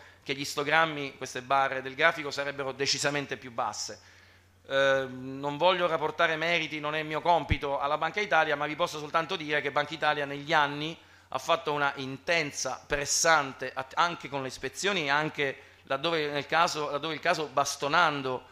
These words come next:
gli intermediari bancari e finanziari che si erano macchiati di queste, di queste emissioni. Ma, eh, nel tempo ha, ha ottenuto i risultati questa attività perché la numerosità delle, eh, segnalazioni di operazioni sospette cresce nel tempo. Se, non so se riuscite a vedere i numeri,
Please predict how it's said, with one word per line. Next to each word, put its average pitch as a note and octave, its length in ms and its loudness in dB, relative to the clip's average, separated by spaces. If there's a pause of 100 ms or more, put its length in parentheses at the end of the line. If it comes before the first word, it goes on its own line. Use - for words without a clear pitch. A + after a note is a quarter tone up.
(160)
gli C#3+ 100 -10
intermediari C#3+ 500 2
bancari C#3 340 0
e C3+ 40 -6
finanziari C3 580 -4
che B2+ 80 -8
si C3 140 -6
erano B2+ 280 -2
macchiati B2+ 420 -4
di B2+ 120 -8
queste, B2 560 -8
di A#2 80 -12
queste B2 240 -12
emissioni. A#2 440 -10 (540)
Ma, D#3+ 420 2 (140)
eh, C3+ 320 0
nel D3+ 300 -4
tempo E3 500 2
ha, D3+ 160 2
ha C#3+ 180 2
ottenuto D3+ 360 -4
i C#3+ 60 -4
risultati C#3 640 -4
questa B2+ 220 -8
attività C#3 640 -2
perché D#3 600 -2
la B2+ 340 2
numerosità D3 880 0
delle, C3 480 -6 (460)
eh, A#2+ 260 -6
segnalazioni C#3 480 -4
di C#3+ 60 2
operazioni C#3+ 300 -4
sospette C#3+ 400 -2
cresce B2+ 260 -8
nel B2+ 100 -8
tempo. C3+ 320 0
Se, D3 280 -2
non D3 260 -10
so F#3+ 100 -16
se F3 80 -14
riuscite D#3+ 260 -12
a D#3 40 -6
vedere D#3 200 -4
i D#3 40 -8
numeri, D3 460 -12